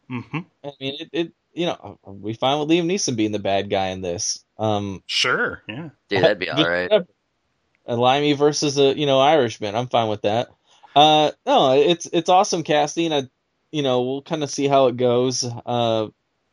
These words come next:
Speaker 2: uh, yeah, I mean, it's, they def-, I mean, as we'll talk about, they definitely dropped the bomb today, though.
Speaker 1: Oh, gosh, yeah. Um, and, oh, and speaking of Cumberbatch, by the way, just to throw it out there, uh, I, I was talking about the, his appearance on Graham Norton. Apparently, he also, with a,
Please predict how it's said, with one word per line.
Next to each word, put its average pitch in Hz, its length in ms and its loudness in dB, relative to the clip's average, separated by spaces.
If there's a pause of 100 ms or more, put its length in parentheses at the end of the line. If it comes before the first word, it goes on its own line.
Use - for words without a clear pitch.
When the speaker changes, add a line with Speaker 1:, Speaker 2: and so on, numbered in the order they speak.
Speaker 2:
uh, 123 300 -6 (340)
yeah, 156 320 0
I 120 80 -2
mean, 120 260 -2
it's, - 340 -6
they 127 240 -2
def-, 139 360 0
I 123 40 -10
mean, 123 180 0
as 127 180 0
we'll 123 140 -2
talk 143 240 2
about, 107 180 2
they 113 120 0
definitely 127 420 -2
dropped 123 300 2
the 120 60 -6
bomb 120 360 0
today, 117 340 0
though. 92 280 -4 (1120)
Speaker 1:
Oh, 113 380 0
gosh, 98 420 -4
yeah. 95 200 -6 (320)
Um, 127 280 4
and, 147 160 0
oh, 170 140 4
and 135 100 0
speaking 165 340 -2
of 120 100 -4
Cumberbatch, 104 500 -4
by 104 120 -4
the 98 80 -6
way, 101 120 -6
just 104 200 -10
to 101 80 -16
throw 98 200 -8
it 95 60 -6
out 95 180 -6
there, 95 280 -6 (300)
uh, 101 320 2
I, 110 100 -2
I 110 180 -2
was 117 120 -2
talking 117 260 -2
about 98 320 -6
the, 113 200 -12
his 110 140 -10
appearance 104 320 -4
on 95 160 -6
Graham 95 260 -2
Norton. 92 380 -6
Apparently, 120 480 2
he 113 120 2
also, 110 280 0
with 107 180 -4
a, 92 260 -2